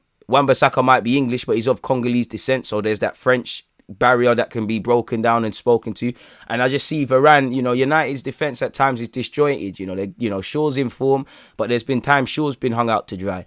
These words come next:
The centre-half partnerships, Varane's an upgrade on Lindelof, but like I said, the communication has to be spot on. And,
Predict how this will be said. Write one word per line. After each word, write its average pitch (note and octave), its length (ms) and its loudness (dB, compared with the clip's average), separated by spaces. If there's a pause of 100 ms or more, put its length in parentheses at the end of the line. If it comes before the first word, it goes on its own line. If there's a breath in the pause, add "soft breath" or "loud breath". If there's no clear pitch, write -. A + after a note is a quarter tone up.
(220 soft breath)
The G2 100 -8
centre-half C#3 540 4
partnerships, G#2 540 -2
Varane's C3 340 2
an C3+ 80 0
upgrade B2+ 380 0
on A#2 100 -2
Lindelof, B2 480 -2
but G#2+ 140 -2
like C3+ 180 2
I A2+ 60 -2
said, B2+ 320 -6
the G#2+ 60 -8
communication C3 840 -2
has A2+ 140 -8
to G#2+ 100 -12
be G2+ 120 -8
spot - 300 -4
on. B2 200 -2
And, G#2 160 -6